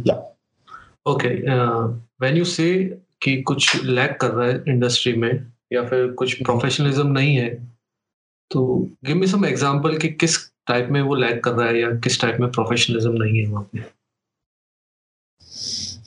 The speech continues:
Speaker 1: Hmm, uh, that's, I mean, that's fairly evident। Uh, अगर आप, uh, किसी भी जिम जाते हो,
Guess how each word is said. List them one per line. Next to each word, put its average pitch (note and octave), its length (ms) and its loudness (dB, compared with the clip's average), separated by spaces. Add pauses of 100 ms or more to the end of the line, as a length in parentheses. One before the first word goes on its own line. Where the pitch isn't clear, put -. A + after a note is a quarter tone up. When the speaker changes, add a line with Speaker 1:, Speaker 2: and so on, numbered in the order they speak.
(120)
Speaker 1:
Hmm, F3+ 540 0 (440)
uh, - 360 2
that's, - 600 0 (280)
I A#2+ 80 -2
mean, D#3 160 0
that's D3 280 0
fairly D#3 500 2
evident। B2+ 440 0
Uh, A2+ 300 2
अगर B2 200 2
आप, C#3 260 0
uh, B2+ 280 0
किसी A#2 200 -2
भी C#3+ 120 0
जिम B2+ 220 2
जाते A2 280 2
हो, B2+ 280 0